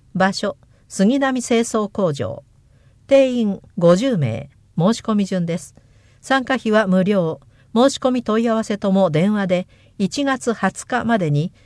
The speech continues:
杉並清掃工場、電話三三三一の六二七四へ。家族の心の悩み無料相談会。日時、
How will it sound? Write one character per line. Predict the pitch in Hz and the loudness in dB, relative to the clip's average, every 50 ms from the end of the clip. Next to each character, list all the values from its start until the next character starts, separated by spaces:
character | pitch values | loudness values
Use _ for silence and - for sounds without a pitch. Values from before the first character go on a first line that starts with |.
| _ - | _ -12
杉 | - - 185 190 226 262 | -4 0 2 2 2 2
並 | 262 262 254 247 233 | 0 -2 -2 -2 -2
清 | - - 226 | 0 0 0
掃 | 220 - - 220 202 196 | 0 0 -2 -4 -4 -4
工 | - - 202 175 156 | -4 -2 -2 -2 -2
場、 | 139 143 120 123 123 117 117 - - _ _ _ _ - | -2 -2 -2 -2 -2 -6 -8 -12 -20 _ _ _ _ 0
電 | 175 180 196 196 | 2 2 4 4
話 | 196 196 190 185 - | 4 2 2 0 -2
三 | - - 240 254 254 | -4 -4 -2 -2 -4
三 | 233 - 254 226 202 | -4 -2 -2 -2 -2
三 | - - 220 208 202 190 | -4 -6 -6 -4 -4 -4
一 | 190 190 - - 170 | -4 -4 -4 -4 -2
の | 156 175 180 - - | 0 0 0 0 2
六 | 185 185 180 165 - 262 | 4 4 4 4 2 -4
二 | 269 262 262 247 214 185 | -4 -2 -2 -2 0 0
七 | 175 175 175 208 226 240 | 0 0 0 0 0 -2
四 | 240 233 214 165 | -2 -2 -2 -2
へ。 | 139 113 - - _ _ _ _ _ _ _ _ _ _ _ _ _ _ _ _ _ _ _ _ _ _ _ _ - _ _ _ _ _ _ _ _ - | -4 -4 -8 -10 _ _ _ _ _ _ _ _ _ _ _ _ _ _ _ _ _ _ _ _ _ _ _ _ -20 _ _ _ _ _ _ _ _ -6
家 | - 254 294 294 | 0 0 0 0
族 | 311 294 - - 170 147 | 0 -4 -4 -2 0 0
の | 135 131 135 | 0 0 -2
心 | - - - - 220 208 202 196 | -6 -6 -4 -2 0 2 2 2
の | 196 190 180 | 2 2 2
悩 | 165 151 156 175 190 190 190 | 2 0 0 0 0 0 0
み | 180 175 180 | -2 -2 -2
無 | - 160 165 165 | 0 2 2 4
料 | 208 226 233 233 | 4 2 2 0
相 | - - 202 202 190 | -2 -2 -2 -2 0
談 | 196 185 165 139 | 0 -2 -2 -4
会。 | 135 - - - - _ _ _ _ _ _ - _ _ _ _ _ - _ _ - | -4 -6 -6 -8 -8 _ _ _ _ _ _ -20 _ _ _ _ _ -20 _ _ -2
日 | 208 247 240 - 185 147 | -2 -2 -2 -2 -6 -6
時、 | 143 143 - | -6 -8 -12